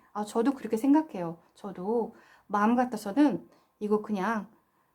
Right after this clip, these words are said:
다 오픈하고 여러분들한테 좀 야한 그림 좀 보여드리고 싶은데 그게 좀 안 되더라고요. 그래서 이렇게 붙여놨으니까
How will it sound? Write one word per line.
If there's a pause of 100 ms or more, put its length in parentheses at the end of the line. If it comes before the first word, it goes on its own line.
(280)
다
오픈하고
여러분들한테 (560)
좀
야한
그림
좀 (560)
보여드리고
싶은데 (400)
그게
좀 (120)
안
되더라고요. (400)
그래서
이렇게
붙여놨으니까